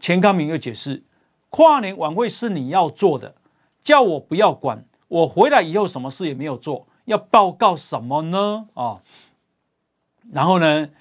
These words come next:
啊，这个李宗廷又问说，“如果你跟林智坚见面，你不用报告吗？”哦，然后他说这，这些对话，啊，行车记录器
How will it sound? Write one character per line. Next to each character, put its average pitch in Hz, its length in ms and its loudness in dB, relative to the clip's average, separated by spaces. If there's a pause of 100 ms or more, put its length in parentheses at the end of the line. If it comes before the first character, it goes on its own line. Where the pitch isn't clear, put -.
(280)
啊， 131 220 4
这 170 220 4
个 120 920 -2 (200)
李 143 140 -2
宗 190 200 2
廷 135 140 -2
又 156 120 2
问 147 200 2
说 127 260 -6 (140)
，“如 285 220 6
果 285 100 4
你 226 80 2
跟 277 180 2
林 254 160 2
智 277 140 -2
坚 262 180 2
见 262 140 0
面， 247 160 2
你 202 60 2
不 180 100 0
用 254 140 4
报 247 180 4
告 254 200 2
吗？” 226 320 -2 (160)
哦， 117 260 -4 (800)
然 151 140 0
后 180 280 2
他 185 140 2
说 190 180 0
这， 202 160 2
这 202 400 2
些 180 160 0
对 185 260 2
话， 156 300 2 (460)
啊， - 120 -12
行 170 480 -4
车 208 300 4
记 202 320 0
录 175 220 2
器 143 340 -4